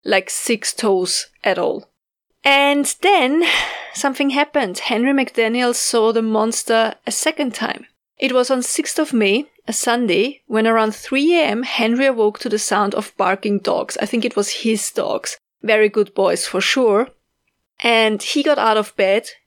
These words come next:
carefully crept out of the house, his flashlight in hand, and he saw the creature standing in a distance of fifteen meters or fifty feet from his house,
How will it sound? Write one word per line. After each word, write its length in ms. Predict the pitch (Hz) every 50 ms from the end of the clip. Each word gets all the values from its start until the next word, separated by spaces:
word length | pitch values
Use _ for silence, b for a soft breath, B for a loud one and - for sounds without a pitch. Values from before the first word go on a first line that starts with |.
| _ _ _ _ -
carefully 680 | - - 277 262 277 294 - - 247 214 196 208 - 202
crept 480 | - - - - 240 233 254 247 - -
out 200 | 214 214 214 214
of 140 | 220 208 -
the 100 | - 202
house, 540 | 196 - - - - 254 285 - - - - _ _ _
his 260 | - 254 233 - -
flashlight 640 | - - - 247 262 285 277 - - 320 320 311 320
in 140 | 339 330 339
hand, 480 | - 240 226 190 196 196 220 240 - - _ -
and 180 | - 226 240 233
he 100 | 269 269
saw 180 | - - 233
the 120 | 202 190 196
creature 440 | - - - 233 220 208 - 254 254
standing 500 | - - - 208 175 196 196 208 202 196
in 80 | 196
a 60 | 185
distance 520 | 185 - 247 277 - - - 302 285 285 -
of 100 | - 208
fifteen 680 | - - - - 277 277 - - - - 311 320 311 302
meters 540 | 262 233 208 202 - 220 220 226 247 247 - - -
or 60 | 220
fifty 380 | - - 233 208 - - 220
feet 380 | 214 - - - 202 190 190 -
from 200 | - - 214 214
his 180 | 226 202 - -
house, 440 | - - - - - - - -